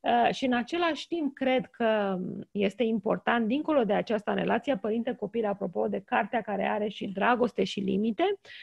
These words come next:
să pot face diferența între, uh, iubirea pe care o simt pentru copil, iată, uh, și faptul că poate, la un moment dat, în relație, relația să nu meargă foarte bine.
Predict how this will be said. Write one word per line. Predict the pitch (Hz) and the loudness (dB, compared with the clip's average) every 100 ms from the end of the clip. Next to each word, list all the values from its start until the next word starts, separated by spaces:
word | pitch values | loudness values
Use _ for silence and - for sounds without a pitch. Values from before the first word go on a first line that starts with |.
| - | -20
să | - 277 | 0 2
pot | 196 415 - | 4 2 2
face | - 320 - 302 269 - - - | 2 4 4 2 2 0 -18 -6
diferența | 214 285 294 294 233 226 220 - 196 247 392 - _ _ _ - | 2 4 6 4 4 2 0 0 2 2 0 -4 _ _ _ 0
între, | 269 294 294 285 269 - - - | 2 4 4 6 6 4 0 -2
uh, | 196 196 208 | 2 2 2
iubirea | 196 165 330 294 | 0 2 4 2
pe | 247 | 2
care | 208 185 | 0 0
o | |
simt | 175 220 | 0 -4
pentru | 220 185 170 | -2 -4 -4
copil, | 170 - 220 349 - _ _ _ | -6 -4 -4 -4 -8 _ _ _
iată, | 180 156 - 233 349 453 - _ - - _ - | -4 -4 -2 0 0 -2 -8 _ -20 -20 _ 0
uh, | 233 240 226 180 | 4 6 6 2
și | - - 262 349 | -2 0 2 2
faptul | - - 262 226 - 254 339 | 2 4 6 6 2 -2 0
că | 339 254 | 0 -2
poate, | - 247 220 233 320 339 | 0 4 6 4 2 0
la | 320 247 | 4 4
un | 240 | 2
moment | 226 214 202 185 | 0 0 -2 -2
dat, | 180 233 311 | 2 2 2
în | 311 226 | 2 0
relație, | 185 185 180 269 320 330 | 2 2 0 0 2 2
relația | 226 202 - | 2 0 0
să | 214 214 | -2 -4
nu | 185 | -4
meargă | 175 196 | -4 -6
foarte | 202 240 247 320 | -6 -6 -4 -2
bine. | 320 233 190 | 0 0 -2